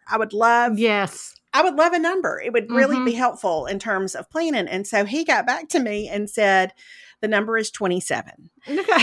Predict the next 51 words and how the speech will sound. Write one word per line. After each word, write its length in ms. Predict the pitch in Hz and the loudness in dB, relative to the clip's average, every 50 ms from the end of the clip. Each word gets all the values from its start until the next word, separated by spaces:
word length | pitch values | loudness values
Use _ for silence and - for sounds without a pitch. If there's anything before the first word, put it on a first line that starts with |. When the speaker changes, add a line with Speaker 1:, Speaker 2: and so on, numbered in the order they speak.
| - - | 6 6
Speaker 1:
And 200 | 262 262 277 - - - - - | 6 6 6 2 -4 0 4 4
Speaker 2:
<laughs> 80 | - - 640 640 508 494 | 4 4 4 0 -2 -2
Yeah. 120 | 403 392 311 - | 0 0 2 0
Speaker 1:
<laughs> 760 | - - - - - - - - - - _ _ _ _ - 359 | 0 -2 -4 -8 -12 -16 -18 -20 -20 -20 _ _ _ _ -12 -2
Speaker 2:
You're 100 | 370 359 | 6 8
Speaker 1:
which 160 | 320 302 269 | 10 10 10
Speaker 2:
great. 280 | 285 277 269 247 214 - - - - | 8 6 4 4 2 0 -6 -14 -4
Perfect. 460 | - 285 254 240 - 254 190 - - | 0 0 0 0 0 -4 -6 -6 -4
Speaker 1:
he, 140 | - 302 - - _ _ _ _ | -4 -4 -4 -6 _ _ _ _
he 200 | - 294 330 349 | -2 0 2 2
invited 460 | 349 339 302 277 285 277 285 269 262 | 4 4 6 6 6 6 4 4 2
his 160 | 262 247 240 | 2 2 2
whole 220 | - 240 247 254 247 | 4 4 4 4 4
pledge 260 | - 247 202 202 - | 4 4 4 4 2
class, 320 | - 214 190 185 185 - | 2 4 6 6 6 4
which 140 | - 240 - | -2 0 2
I 80 | 311 339 | 4 4
love 400 | 349 311 285 254 233 220 220 220 | 6 6 6 6 6 6 4 2
that 160 | - 233 214 | -2 -4 -2
he 140 | 214 240 220 | -2 -6 -4
did. 500 | 226 240 226 208 160 156 151 139 196 208 - - - - - - | -2 0 2 2 4 4 2 2 0 -2 -8 -14 -20 -16 -8 0
Speaker 2:
Yes. 200 | 247 247 247 254 | 2 4 6 6
Speaker 1:
And 200 | 262 302 294 - | 6 6 4 2
because 280 | 262 262 - 302 302 302 | 2 2 2 2 2 2
it 60 | 349 | 0
was 120 | 254 254 - | -2 -2 -2
the 80 | 254 | 0
Thursday 320 | 254 254 214 220 208 240 214 | 2 4 2 4 2 0 -4
before 280 | 220 202 - 196 180 180 | -6 -4 -2 -2 -2 -2
spring 220 | - - 180 185 | -2 -4 -4 0
break, 220 | 175 160 180 208 | 2 2 2 2
there 80 | 202 233 | 0 -2
was 140 | 196 175 - | -4 -2 2
not 180 | 226 277 330 | 2 4 4
a 40 | - 202 | 4 2
whole 160 | 214 185 185 | 0 0 0
lot 180 | 165 101 - | -2 -4 -4
going 240 | - 156 156 160 160 | -6 -6 -6 -6 -6
on. 180 | 147 147 156 220 254 | -6 -6 -6 -6 -6
And 120 | 226 202 | -6 -6
so 300 | - 208 185 185 185 180 175 - _ _ | -2 0 0 2 0 0 -4 -8 _ _
the 80 | - 202 | -4 -4
majority 500 | 190 180 175 226 285 330 320 262 208 170 | -4 -2 -2 -2 -2 0 0 0 0 0
of 140 | 143 135 139 | -2 -2 -2
'em 160 | 156 170 185 | -4 -6 -6
could 180 | - - - - | -8 -12 -6 -2
come. 440 | 285 339 392 359 - - - - _ _ _ - - - - - - | 0 0 0 -2 -6 -14 -18 -20 _ _ _ -20 -20 -20 -20 -14 -6
Speaker 2:
Mm-hmm. 160 | 233 233 233 | -2 2 6
Speaker 1:
And 480 | 220 247 254 240 240 226 214 202 196 - - _ _ _ - | 8 8 8 8 6 4 0 -2 -6 -8 -12 _ _ _ -14
so, 460 | - - - 302 269 269 254 226 214 | -6 2 6 6 8 8 6 4 2
listen, 380 | - 302 349 349 - 302 254 196 | 0 0 0 2 0 0 0 0